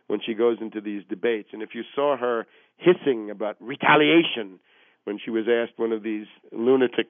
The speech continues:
scenario questions, uh, in one of the recent Democratic debates, I think you can see that her, her instinct is to compensate for whatever, uh, weaknesses she thinks she may have by, by being a bigger warmonger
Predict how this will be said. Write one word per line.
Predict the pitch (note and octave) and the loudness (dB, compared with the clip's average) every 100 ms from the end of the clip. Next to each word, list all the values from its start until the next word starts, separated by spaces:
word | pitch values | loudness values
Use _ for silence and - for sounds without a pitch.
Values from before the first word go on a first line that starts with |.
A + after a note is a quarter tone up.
| - | -4
scenario | A#2 A#2 B2+ B2+ G#2 | -2 2 2 2 -2
questions, | G2 G#2 G2+ - G2+ F#2+ _ - - - _ - | -6 -8 -8 -8 -8 -10 _ -20 -20 -20 _ 0
uh, | G#2+ G#2 | 4 4
in | A#2 A2 | 4 6
one | A2+ | 6
of | A2+ | 6
the | A2 G#2+ | 6 2
recent | A#2+ B2+ A2 G2+ | 0 0 -2 -2
Democratic | A2+ A2+ A2+ G#2+ - | -4 -2 -6 -6 -10
debates, | G#2 A2+ G2+ | -4 -4 -4
I | G#2 | -10
think | - - | -10 -12
you | F2 | -12
can | - F#2+ | -12 -12
see | A#2 | -10
that | G2+ | -10
her, | G2+ A#2 A2+ _ _ - - - _ - | -4 -2 -2 _ _ -20 -20 -20 _ -2
her | - D3 | 6 6
instinct | C#3+ E3+ G3 - C#3+ A#2+ A#2 | 6 0 -2 -2 -2 0 -4
is | A#2 - | -8 -8
to | - | -12
compensate | G2+ C3+ C#3 C3 - B2 G#2+ | 0 2 2 -2 -2 -4 -4
for | - | -8
whatever, | A2+ A#2+ A2+ A#2 A2+ _ _ _ - | -4 -4 -4 -4 -6 _ _ _ -12
uh, | A2+ G#2+ | -8 -6
weaknesses | A2 - C3 - G#2+ - | -8 -8 -10 -8 -10 -10
she | G#2+ | -10
thinks | - A2+ - | -12 -10 -8
she | |
may | A2 G#2 | -8 -8
have | G#2 C3 G2+ F2 | -6 -6 -6 -6
by, | G#2+ G#2 | -6 -6
by | F#2+ A2 | -6 -8
being | G#2+ B2 A#2 | -4 -6 -6
a | |
bigger | G#2+ C3+ C3+ | -6 -6 -6
warmonger | A#2 A#2 A#2 A2 G#2+ G#2 G2+ | -6 -8 -8 -8 -10 -12 -14